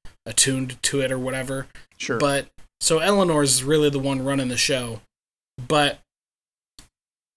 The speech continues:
Speaker 1: and I, I, I know this is an unfair comparison to make, but I'll make another one that'll be more fair. But, like,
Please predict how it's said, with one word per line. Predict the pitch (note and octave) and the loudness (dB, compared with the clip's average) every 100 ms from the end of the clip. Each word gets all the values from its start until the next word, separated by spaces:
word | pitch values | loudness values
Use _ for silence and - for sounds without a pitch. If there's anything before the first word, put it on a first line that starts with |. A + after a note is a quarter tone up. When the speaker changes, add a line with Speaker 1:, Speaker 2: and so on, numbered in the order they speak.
| _ - - - _ _ _ - - - - - - - | _ -20 -20 -20 _ _ _ -8 -6 -6 -10 -12 -18 -10
Speaker 1:
and | C#3 | -4
I, | E3 - - | -2 -4 -8
I, | D3 E3 - - | -4 -4 -6 -10
I | D#3 | -4
know | E3+ G3 | 0 2
this | F3 F3+ | 2 2
is | D#3 | 2
an | D#3 | 0
unfair | C#3 D3 D#3 C#3+ C3 | 0 -2 0 0 0
comparison | D3+ C3 C#3+ B2 - | -4 -2 0 2 0
to | A#2+ | -2
make, | A2+ A2 | -6 -6
but | C3 | -4
I'll | C#3 | -2
make | C#3+ C3 | -2 -4
another | B2+ A#2+ | -6 -6
one | A#2 A2+ A2 | -8 -8 -8
that'll | A2+ A#2 | -8 -8
be | A#2 | -8
more | A2+ A#2 A#2 | -6 -6 -6
fair. | A2 A2 | -4 -4
But, | A2 A#2+ C#3+ | -6 -10 -8
like, | C3 | -8